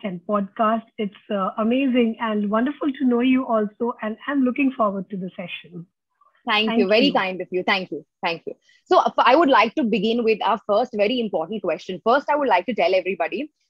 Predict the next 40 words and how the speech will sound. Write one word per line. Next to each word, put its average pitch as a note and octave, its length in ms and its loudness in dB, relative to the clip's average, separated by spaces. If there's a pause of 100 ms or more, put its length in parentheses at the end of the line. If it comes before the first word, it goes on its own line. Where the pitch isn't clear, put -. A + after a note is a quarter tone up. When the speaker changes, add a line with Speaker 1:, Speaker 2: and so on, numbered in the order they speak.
Speaker 2:
that G#3+ 140 2
our B3+ 120 4
topic C4 440 -2
for D4 100 -12
today G3 240 -4
is G3+ 260 0
something G#3+ 480 -4
which F#3+ 240 -2
so C4+ 320 0
many E4+ 220 -4
people G#3+ 320 -2 (100)
are G3+ 80 0
a A3+ 40 2
little C#4+ 280 2
confused A3+ 500 0
about. D#3+ 300 2 (280)
Maybe C#4 260 2
some C4+ 180 -2
people C4+ 260 2
don't A3+ 280 4
have C#4+ 160 -2
that A3+ 180 0
kind A#3 180 -4
of A#3+ 60 -8
clarity F#3 400 -2
on D#3+ 140 -6
it. G3 160 -10
So, - 100 -2
you G3+ 100 2
know, G#3 60 -2
you've G#3+ 300 2
been C4 160 0
very A3 280 0
kind A3+ 300 -4
today A3 220 0
to A#3 200 -4
elaborate G3+ 520 0
on F#3+ 160 -8
this G3 140 -10
topic. D3+ 320 -8